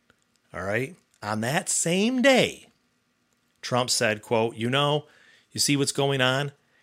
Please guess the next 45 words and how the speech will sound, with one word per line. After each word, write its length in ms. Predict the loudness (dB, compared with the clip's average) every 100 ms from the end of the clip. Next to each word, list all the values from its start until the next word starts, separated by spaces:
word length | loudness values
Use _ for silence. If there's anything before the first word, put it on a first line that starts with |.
| _
And 100 | -6
so 120 | 0 2
I 60 |
just 240 | 2 0 0
wanted 400 | 2 4 2 -2 -20 -20 -4
that 240 | 0 0
to 60 | 0
stop 560 | -2 0 2 2 0 -4 _
as 120 | -6 -4
it 60 |
pertains 380 | -4 -2 -2 0
to 40 |
the 40 | -2
United 300 | 0 -2 -2
States. 520 | -2 -2 -2 -6 -10 _ -6
And 80 |
that's 180 | -4 -2
what 80 | -2
we've 160 | -4 -4
done. 340 | -6 -6 -16 _ _ -10
We've 160 | -6
stopped 360 | -2 -2 -4 -8
it." 140 | -18 _ _ _ _ _ _ _ _ _ _
Again, 380 | -10 -10 -10 -14 -16
you 100 | -14
know, 240 | -14 -16 -18
the, 100 | -18
his 260 | -12 -6
sentences, 520 | -6 -6 -10 -12 -12
the 80 | -12
way 120 | -12
he 120 | -12 -10
talks. 360 | -10 -8 -8
But 200 | -6 0
basically, 440 | 2 2 -2 -4 -4
he's 160 | -2
saying 400 | -4 -2 -4 -6 -12 -20 _ _ _ _ _ _ _ -8
he's, 300 | -4 -2 -4 -10 -10
it's 180 | -4 -2
stopped. 460 | -2 -4 -6 -16 -20 _
The 80 | -8
coronavirus 680 | -2 -2 0 0 2 0 -2
is, 180 | -6 -8
is 160 | -6
stopped. 480 | -4 -6 -10 -16